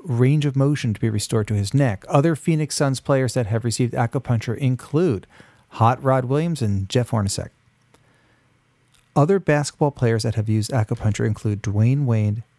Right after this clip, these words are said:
Shaquille O'Neal, and Vladimir Radmanovic. Acupuncture has had a long history of developing treatments for sports and athletic-related injuries while co-evolving with the martial arts.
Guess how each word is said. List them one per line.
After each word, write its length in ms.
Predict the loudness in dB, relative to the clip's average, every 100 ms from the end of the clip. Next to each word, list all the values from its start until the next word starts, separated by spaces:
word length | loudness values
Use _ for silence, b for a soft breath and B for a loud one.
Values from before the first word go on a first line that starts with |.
| -4
Shaquille 480 | -4 0 0 2
O'Neal, 340 | 2 2 0 -4 -10 _ _ _
and 320 | 2 4 0
Vladimir 680 | 0 0 2 2 2 0 2
Radmanovic. 520 | 2 2 0 0 -6 -14 -20 _ b b b b b b _ _ _ 0
Acupuncture 960 | 0 2 0 0 0 0 0 0 -2
has 440 | -8 -2 0 2 0
had 260 | 0 2
a 140 | 2 0
long 300 | 2 2 0
history 600 | 0 0 0 -4 -6 -6
of 200 | -4 -2
developing 580 | 0 0 0 0 -2 -2
treatments 440 | -2 -2 0 -2
for 120 | -4
sports 600 | -6 -4 -2 -2 -2 -6 -2
and 140 | 0
athletic-related 960 | 0 0 -2 -2 -4 -4 -2 0 -2 0
injuries 540 | 0 2 0 -2 -2
while 180 | -4 -4
co-evolving 920 | -4 -2 -2 0 0 0 0 -2 -2 -4 b b b _
with 100 | -8
the 60 |
martial 380 | -2 -2 -4 -6 -2
arts. 560 | 0 -2 -6 -12 -12